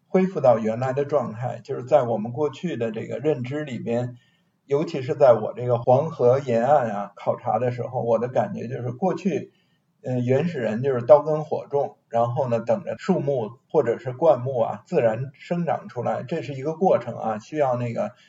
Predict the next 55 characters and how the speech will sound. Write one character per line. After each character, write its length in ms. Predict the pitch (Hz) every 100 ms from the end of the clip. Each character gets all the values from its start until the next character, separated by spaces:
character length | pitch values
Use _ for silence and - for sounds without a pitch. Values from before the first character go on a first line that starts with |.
| _ _
开 220 | - 160
始 160 | 160 120
的 160 | 113
时 140 | 110 123
候 160 | 135
有 180 | 123 113
先 320 | 113 170 165
锋 240 | 165 175 165
植 180 | 117 117
物 380 | 147 120 110 -
补 140 | 123 107
位， 300 | 139 135 - _ _ _
然 160 | 127 135
后 100 | 135
先 280 | 165 151
锋 200 | 165 156
植 160 | 135 117
物 160 | 143 -
把 160 | 110
周 240 | 107 151 143
围 160 | 117
的 140 | 131 -
生 180 | 147
态 180 | 143 123
环 240 | 113 110 127
境 320 | 135 120 - -
改 200 | 117 -
善 280 | - 175 131
了， 280 | 107 - _ _ _ _ -
别 180 | 127 127
的 140 | 165
稍 180 | - 185
微 180 | 143 143
娇 300 | 180 180 175
贵 220 | 170 127
一 120 | 113
点 160 | - -
儿 100 | -
的， 160 | 113
就 160 | 135 131
比 200 | 127 127
较 160 | 143
难 260 | 110 107 127
生 220 | - 151
长 180 | 123 101
的 80 | 110
植 180 | - 117
物 160 | 120
才 220 | - 117
能 180 | 120 127
够 380 | 143 123 110 - _ -
再 160 | 143
融 300 | 113 113 117
进 180 | 165 151
来。 280 | 107 107